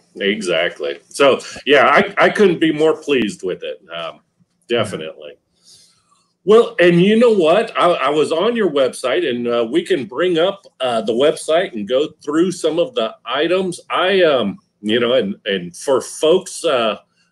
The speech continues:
that are, um, watching,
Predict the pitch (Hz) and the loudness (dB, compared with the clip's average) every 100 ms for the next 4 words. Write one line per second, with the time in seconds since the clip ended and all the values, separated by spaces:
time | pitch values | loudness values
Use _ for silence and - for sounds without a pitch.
0 | _ 101 117 117 113 107 101 95 - _ | _ -4 -2 0 0 0 0 -4 -10 _
1 | 107 90 - - _ _ _ _ _ 110 | -10 -8 -10 -14 _ _ _ _ _ -4
2 | 131 180 180 185 185 | -2 0 0 0 0